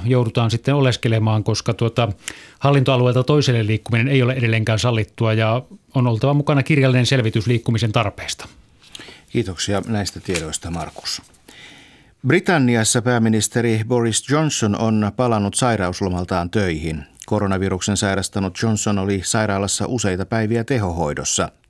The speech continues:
Speaker 2: Työhön palatessaan Johnson kiitti kansalaisia näiden ponnisteluista ja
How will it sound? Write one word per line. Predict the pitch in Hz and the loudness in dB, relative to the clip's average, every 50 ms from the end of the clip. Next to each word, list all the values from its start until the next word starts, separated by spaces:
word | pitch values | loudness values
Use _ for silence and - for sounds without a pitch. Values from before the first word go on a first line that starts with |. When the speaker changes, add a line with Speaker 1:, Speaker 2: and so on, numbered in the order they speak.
| _ _ - - - - - _ _ | _ _ -20 -20 -20 -20 -20 _ _
Speaker 2:
Työhön | - 110 104 95 95 95 95 92 85 - - | 0 0 2 2 0 0 0 -2 -2 -2 -2
palatessaan | 117 110 101 98 92 92 - - 117 104 101 95 - | 0 0 0 0 -2 -2 -2 -2 0 -2 0 0 0
Johnson | 107 98 - - 104 98 | 0 0 0 -2 -2 -2
kiitti | - 123 117 107 - - 104 | -2 -2 -2 -2 -4 -6 -4
kansalaisia | - 123 120 120 107 - 104 107 107 98 - 113 110 | -2 -2 0 0 0 0 0 0 0 0 0 -2 0
näiden | 107 104 101 110 107 | 0 0 0 -2 -2
ponnisteluista | - 135 127 117 110 101 - - 110 107 107 101 - - 117 | -2 -2 0 0 -2 -2 -2 -2 -2 0 0 0 -2 -2 0
ja | 107 107 104 | 2 2 0